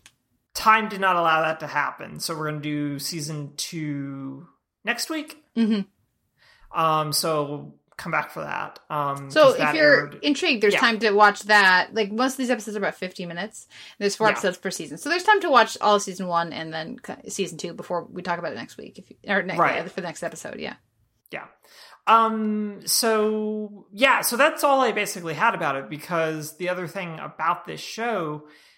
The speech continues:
Speaker 1: is that I don't think it aired anywhere in the U S other than on Netflix. Um, which means that given when it, uh, dropped, which was, again, in twenty eleven in the U K, and I'm not quite sure when, uh, Netflix grabbed it,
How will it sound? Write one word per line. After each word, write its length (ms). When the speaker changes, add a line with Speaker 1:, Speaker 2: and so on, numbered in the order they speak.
Speaker 1:
is 300
that 440
I 60
don't 260
think 140
it 100
aired 300
anywhere 320
in 100
the 60
U 120
S 240
other 360
than 500
on 640
Netflix. 760
Um, 800
which 260
means 560
that 420
given 420
when 200
it, 260
uh, 80
dropped, 500
which 160
was, 220
again, 600
in 300
twenty 220
eleven 260
in 160
the 80
U 160
K, 240
and 80
I'm 80
not 140
quite 120
sure 320
when, 460
uh, 320
Netflix 560
grabbed 380
it, 220